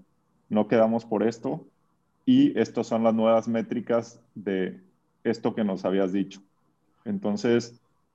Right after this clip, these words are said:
eh, definitivamente no se desanimen. Aparte, yo diría que, eh, nos hace falta un poco perder el miedo a aventarnos. Eh, ha cambiado mucho el ecosistema de emprendimiento en México, ha crecido demasiado.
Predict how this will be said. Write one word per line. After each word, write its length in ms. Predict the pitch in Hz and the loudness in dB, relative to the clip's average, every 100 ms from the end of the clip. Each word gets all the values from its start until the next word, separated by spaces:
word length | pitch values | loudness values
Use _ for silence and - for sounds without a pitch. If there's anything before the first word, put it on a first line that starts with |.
| _ - | _ -4
eh, 480 | 101 98 95 95 - _ _ | 2 4 2 0 -12 _ _
definitivamente 840 | 113 107 113 101 95 117 123 117 123 | -2 0 2 0 4 4 4 2 2
no 160 | 113 | 2
se 160 | 117 135 | 2 2
desanimen. 680 | 123 123 104 110 135 175 - _ _ _ | 0 0 0 0 -2 -4 -12 _ _ _
Aparte, 580 | 101 107 113 110 156 147 | -4 0 0 0 0 0
yo 140 | 135 | 2
diría 440 | 143 147 139 139 139 | 0 2 2 0 -2
que, 360 | 147 143 131 - - _ _ _ _ | -2 -2 -4 -10 -20 _ _ _ _
eh, 400 | 117 101 95 95 95 - _ | -2 0 2 0 -8 -20 _
nos 280 | 120 117 110 | -2 -2 0
hace 200 | 123 135 | -4 -2
falta 340 | - 131 131 | 0 0 0
un 120 | 143 139 | -6 -2
poco 400 | 147 139 156 - | -4 -2 -2 0
perder 320 | 117 110 123 | 0 0 0
el 120 | 135 | -2
miedo 400 | 131 117 117 131 | -2 -2 0 0
a 60 | 123 | 0
aventarnos. 720 | 101 98 98 123 143 - _ _ _ _ _ _ _ | -2 -2 -2 -2 -8 -12 _ _ _ _ _ _ _
Eh, 240 | 98 95 - | -8 -6 -4
ha 200 | 117 123 | -2 2
cambiado 480 | 147 143 143 139 143 | 2 2 2 2 2
mucho 520 | 135 131 139 139 160 | -2 -6 -6 -6 -4
el 100 | 147 | -4
ecosistema 600 | 117 107 - - 110 120 | -4 -8 -10 -8 -4 -2
de 40 | 127 | -4
emprendimiento 600 | 113 110 190 196 202 123 | -4 -4 -4 -4 -4 -2
en 80 | 104 | 0
México, 320 | 107 - 107 | 0 -2 -2
ha 80 | - | -2
crecido 420 | 101 - 110 110 | -4 0 2 4
demasiado. 600 | 107 90 95 98 107 120 | 2 0 2 2 2 -2